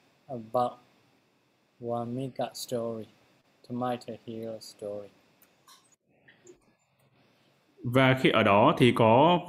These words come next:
Speaker 2: Pante hay tôn giả Kumarakasapa đang hành thiền ở đó.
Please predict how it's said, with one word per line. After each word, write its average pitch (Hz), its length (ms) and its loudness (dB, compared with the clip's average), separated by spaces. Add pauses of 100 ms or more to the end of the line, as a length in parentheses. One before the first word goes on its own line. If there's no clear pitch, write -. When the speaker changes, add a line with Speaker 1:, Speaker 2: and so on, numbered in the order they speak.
Speaker 2:
Pante 123 500 4
hay 123 140 2
tôn 127 280 6
giả 95 380 2 (400)
Kumarakasapa 131 800 4
đang 113 200 2
hành 104 160 2
thiền 107 140 2
ở 95 40 0
đó. 95 420 0